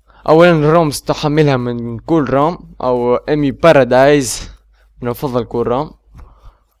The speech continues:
كنت، كنت إيمي بارادايز ثم حاولت كل روم.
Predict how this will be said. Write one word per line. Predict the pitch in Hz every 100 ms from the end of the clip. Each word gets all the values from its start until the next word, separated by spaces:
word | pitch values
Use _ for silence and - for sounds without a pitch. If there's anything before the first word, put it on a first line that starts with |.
| -
كنت، | 143 127 - - - - -
كنت | 180 -
إيمي | 151 135 143 143
بارادايز | 147 135 131 135 127 110
ثم | 131 123 117
حاولت | 117 - 131 123 120
كل | - 117
روم. | 117 123